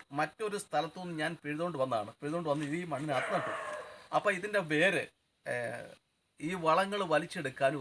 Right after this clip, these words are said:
ഒക്കെ പ്രാപ്തമാക്കാൻ പറ്റുന്ന ഒരു ബാക്ടീരിയയാണ് ഈ പറയുന്ന സൂഡോമോണസ് എന്ന് പറഞ്ഞാൽ. ഈ സൂഡോമോണസ് അഞ്ച് എം എൽ എടുക്കുക,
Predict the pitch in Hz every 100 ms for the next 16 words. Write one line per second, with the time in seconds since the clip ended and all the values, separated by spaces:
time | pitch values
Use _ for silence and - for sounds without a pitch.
0 | 113 - 160 139 139 175 208 170 127 -
1 | 135 135 117 165 147 165 - - - -
2 | - - 151 170 156 160 202 - 233 233
3 | 220 208 151 131 127 175 - - 165 -
4 | 127 131 151 170 185 196 190 175 156 139
5 | 123 110 104 - - - - - _ _
6 | _ - - - 196 202 180 185 220 208
7 | 160 139 - 139 185 _ _ _ _ _
8 | _ _ 151 160 196 220 220 - 247 -
9 | - - - 151 143 135 117 104 104 _
10 | _ - - - - 117 -